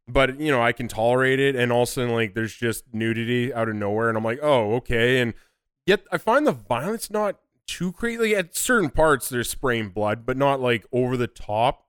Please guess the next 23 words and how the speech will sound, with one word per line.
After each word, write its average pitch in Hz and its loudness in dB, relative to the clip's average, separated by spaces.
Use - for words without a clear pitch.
uh, 131 2
right 135 2
off 139 2
the 135 0
bat, 127 2
but 120 2
yeah, 120 4
it's 113 0
almost, 139 0
it's 120 -6
just 131 -4
constantly 123 -2
ramping 107 -4
up. 110 -2
Uh, 135 2
it's 196 -4
not 240 4
Castlevania 123 0
good, 123 0
in 127 -2
my 123 0
opinion, 120 -4
but 104 -4